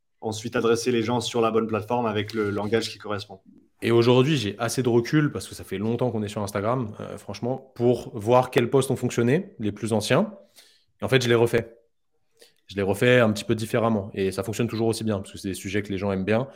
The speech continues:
Speaker 2: Donc, euh, ça fait quoi ? Ça fait deux mois que je peux faire ça parce qu'avant, j'avais pas assez de recul.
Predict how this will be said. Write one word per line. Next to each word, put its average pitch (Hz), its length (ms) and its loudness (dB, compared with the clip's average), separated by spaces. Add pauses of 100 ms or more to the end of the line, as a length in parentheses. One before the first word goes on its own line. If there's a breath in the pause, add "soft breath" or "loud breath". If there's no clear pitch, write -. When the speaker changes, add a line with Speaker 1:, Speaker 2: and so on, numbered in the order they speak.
(360 loud breath)
Speaker 2:
Donc, 95 280 -6
euh, 95 520 2
ça - 160 -6
fait 90 200 -8
quoi ? 98 180 -6
Ça 87 120 -10
fait 90 320 -8 (120)
deux 123 80 4
mois 135 200 4
que 139 60 -8
je - 40 -10
peux 123 100 -2
faire 120 160 -4
ça 156 180 0
parce - 160 -12
qu'avant, 98 180 -6
j'avais 87 220 -6
pas 113 120 2
assez 104 140 -2
de 104 60 -2
recul. 104 400 -2